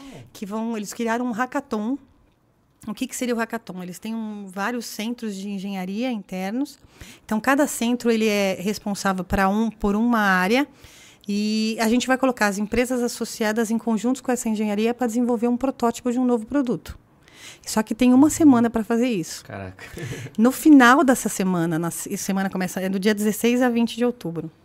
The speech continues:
Speaker 1: No último dia, eles vai, vai ser apresentado essa, numa banca, que vai tá o presidente, que é o Pedro Moro, vai tá, é, esse, é, esse cara da inovação, que é o Carlos Schelliga, vai tá algum, algumas outras pessoas,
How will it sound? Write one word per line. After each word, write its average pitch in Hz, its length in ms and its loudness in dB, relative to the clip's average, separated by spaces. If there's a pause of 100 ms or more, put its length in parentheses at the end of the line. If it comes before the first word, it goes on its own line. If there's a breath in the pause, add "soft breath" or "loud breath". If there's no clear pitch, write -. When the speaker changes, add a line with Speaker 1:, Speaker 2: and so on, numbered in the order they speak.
Speaker 1:
No 214 160 2
último 277 380 8
dia, 208 640 2
eles 185 180 0
vai, 202 160 0
vai 202 100 0
ser 202 120 -4
apresentado 202 560 -4
essa, 170 320 -2
numa 185 260 -2
banca, 202 640 0
que - 160 -10
vai 175 160 -4
tá 175 240 -2 (260 loud breath)
o - 40 -10
presidente, 208 600 2
que - 80 0
é - 20 4
o 220 40 0
Pedro 240 280 0
Moro, 240 540 4
vai 180 160 -4
tá, 180 300 -2 (340 loud breath)
é, 180 420 2
esse, 190 220 0
é, 180 460 -2
esse 190 180 -6
cara 196 220 -4
da 185 80 -4
inovação, 185 500 -4
que - 80 -10
é 180 40 -6
o 170 40 -10
Carlos 190 280 -10
Schelliga, 254 500 0
vai 196 120 -2
tá 208 140 -4
algum, 240 520 2
algumas 208 360 2
outras 214 300 -2
pessoas, 247 520 2